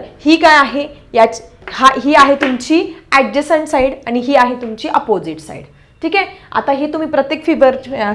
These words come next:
फिगरच्या बाबतीत हे वेगवेगळं असू शकणार आहे. बघा, this is your adjacent side or it is opposite side. याला तुम्ही अपोझिट साइड म्हणा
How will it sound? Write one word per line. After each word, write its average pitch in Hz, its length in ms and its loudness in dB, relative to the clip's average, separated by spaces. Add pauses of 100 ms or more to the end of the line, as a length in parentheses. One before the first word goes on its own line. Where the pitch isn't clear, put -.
फिगरच्या 269 380 0
बाबतीत 269 300 -2
हे 302 60 -4
वेगवेगळं 294 360 -2
असू 240 220 -2
शकणार 208 320 -6
आहे. 185 180 -2
बघा, 185 220 -4 (400)
this 226 220 0
is 262 100 -4
your 277 180 4 (400)
adjacent 247 360 4 (100)
side 254 240 2
or 277 80 2
it 277 160 0
is 311 180 4
opposite 214 520 2
side. 160 160 -4
याला 220 220 4
तुम्ही 254 220 2
अपोझिट 247 400 2
साइड 247 320 2
म्हणा 247 200 0